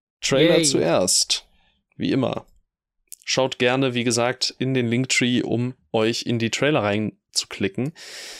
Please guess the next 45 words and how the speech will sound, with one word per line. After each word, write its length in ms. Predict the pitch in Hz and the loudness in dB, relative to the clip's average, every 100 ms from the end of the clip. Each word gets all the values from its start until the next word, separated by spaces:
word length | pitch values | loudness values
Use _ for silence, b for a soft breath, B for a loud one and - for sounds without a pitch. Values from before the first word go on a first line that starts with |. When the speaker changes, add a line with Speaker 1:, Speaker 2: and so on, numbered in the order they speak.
| B B B _ | B B B _
Speaker 1:
Wir 120 | 135 165 | 0 2
haben 160 | 180 | 2
gedacht, 560 | 160 147 147 - - - | 2 2 0 0 0 0
wir 560 | - 135 135 131 120 123 | 0 0 2 2 2 2
sprechen 380 | - - 135 147 | 0 -2 -2 -2
noch 120 | 139 | -2
mal 140 | 131 127 | 0 0
über 160 | 131 | 0
den 220 | 127 123 | 0 0
neuen 320 | 117 113 117 113 | 0 0 0 0
Godzilla 460 | 107 - 127 131 | -2 0 0 0
Minus 440 | 120 110 113 110 - | 0 0 0 0 0
One 140 | - | -2
Trailer 340 | 147 165 156 147 | 0 0 2 0
für 120 | - | 0
ein 100 | 143 | -4
paar 180 | - 147 | -4 -4
Momente, 600 | 135 131 127 135 151 147 | -2 0 -2 0 0 0
denn, 440 | - 104 110 110 107 | 0 0 0 -2 0
äh, 260 | 113 110 | 0 0
der 140 | 110 107 | 0 0
startet 420 | - 156 147 - | 2 0 0 0
ja 160 | 101 | 2
in 160 | 95 107 | 2 0
einem 140 | 110 | -2
guten 240 | 107 110 107 | -2 -2 0
Monat. 440 | 104 127 202 - _ B B B B B B - | 0 0 -2 -4 _ B B B B B B -2
Und, 580 | 127 123 117 113 - - | 2 2 0 -2 -2 0
äh, 420 | 104 107 104 - | 2 2 0 -2
erstmal 420 | 127 123 117 110 - _ - | -2 0 0 0 -4 _ -8
toll, 220 | 110 117 | -2 0
dass 160 | 113 - | 0 0
der 160 | 113 | 0
seinen 260 | 110 107 104 | 0 -2 0
Weg 220 | 110 120 | -2 0
so 180 | 117 113 | 0 0
schnell 320 | - 120 131 | 0 0 0
beziehungsweise 560 | 131 - 113 - 107 110 | 0 -2 -4 -2 -2 -4
quasi 380 | - 107 107 | -2 -2 -2
zeitgleich 760 | - - 113 127 139 143 139 - | -2 -2 -2 -2 0 0 0 -4
mit 140 | 117 | -6
dem 100 | 120 113 | -2 -2
Release 440 | 110 110 113 - | -2 -2 -4 -4
international 760 | - 120 117 - 104 101 127 - | -4 -2 -2 -2 -2 0 0 0
auch 320 | 113 113 | 0 -2